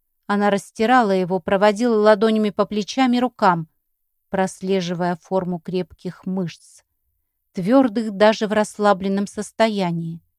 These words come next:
От сильного аромата хвойного масла кружилась голова. «Чем это вы тут занимаетесь?»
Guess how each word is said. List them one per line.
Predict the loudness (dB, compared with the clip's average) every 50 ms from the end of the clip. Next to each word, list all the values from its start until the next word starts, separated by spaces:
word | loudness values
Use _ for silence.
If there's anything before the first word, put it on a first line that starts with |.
| _ _ _ _ _ _ _ _ _ _ _ _ _ _ _ _ _ -6
От | -6 -6
сильного | -6 -10 -4 -4 -2 0 0 0 0 4 4 6 6 6
аромата | 6 4 4 4 4 4 4 0 -6
хвойного | -6 -2 0 0 2 2 2 0 2 2 2
масла | 2 2 2 2 0 -2 -6 -6 -4
кружилась | -2 -4 -4 -2 0 0 0 0 0 -2 0
голова. | 0 2 4 6 4 4 4 0 0 0 -2 _ _ _ _ _ _ _ _ _ _ _ _ _ _ _ _ _ _ _ _ _ _ _ _ _ _
«Чем | -14 -12 -4 0 2 2 2 2 -2
это | -4 -4 -4 -2
вы | -2 -2
тут | -4 -4 -6 -6 -6 -4
занимаетесь?» | -4 -2 0 0 2 4 6 6 6 6 4 2 -4 _ -6 -8 -8 -8 -12 -20 _ _